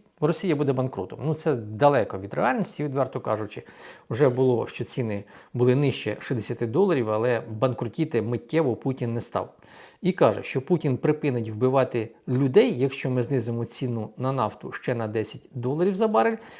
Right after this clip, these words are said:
у нього не буде вибору, бо його економіка нікудишня. Справді, ударити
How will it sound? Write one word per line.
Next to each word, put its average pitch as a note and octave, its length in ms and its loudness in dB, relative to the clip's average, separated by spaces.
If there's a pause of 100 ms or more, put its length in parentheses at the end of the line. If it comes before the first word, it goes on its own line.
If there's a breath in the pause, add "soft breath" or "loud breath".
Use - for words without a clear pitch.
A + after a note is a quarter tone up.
(140 loud breath)
у D3+ 100 2
нього D3 260 6
не C#3 140 2
буде A#2 240 0
вибору, F3+ 460 2 (260 loud breath)
бо C3+ 140 4
його A#2+ 180 2
економіка B2+ 640 -2
нікудишня. C3 680 -4 (680 loud breath)
Справді, B2 640 2 (320)
ударити C3 760 4